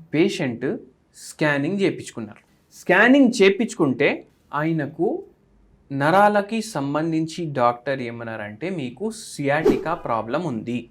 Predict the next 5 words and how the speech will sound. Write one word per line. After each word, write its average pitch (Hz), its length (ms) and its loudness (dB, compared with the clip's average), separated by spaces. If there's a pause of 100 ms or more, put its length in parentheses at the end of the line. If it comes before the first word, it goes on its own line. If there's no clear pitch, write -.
(160)
సియాటికా 131 520 -2
ప్రాబ్లం 120 480 -4
ఉంది. 175 480 -2 (200)
నడుము 262 440 8
భాగం, 156 560 8